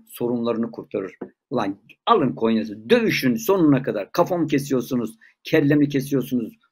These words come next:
parçalıyor musunuz?" deyip, "Ya nefretinizle kusun." deyip sonra normalleşmek gerekiyor. Ama bilin ki kafalarını kesseler birbirinin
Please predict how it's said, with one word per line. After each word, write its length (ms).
parçalıyor 540
musunuz?" 400
deyip, 300
"Ya 140
nefretinizle 880
kusun." 320
deyip 220
sonra 280
normalleşmek 800
gerekiyor. 440
Ama 260
bilin 260
ki 320
kafalarını 520
kesseler 580
birbirinin 640